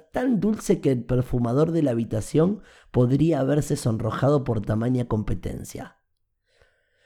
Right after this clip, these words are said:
"Papá está feliz, me mira y me da paz".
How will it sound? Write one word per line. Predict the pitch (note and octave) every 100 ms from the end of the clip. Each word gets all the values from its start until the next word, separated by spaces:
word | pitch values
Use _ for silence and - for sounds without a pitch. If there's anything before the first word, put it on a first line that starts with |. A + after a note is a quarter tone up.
| _
"Papá | - D#3+ -
está | - A3 D#3+
feliz, | D3+ D#3 E3 A#2 - - _ _ _ -
me | C#3 D3
mira | F3+ G#3+ B3+
y | F#3+
me | C#3
da | C3+ B2+
paz". | G#2+ F2+ - -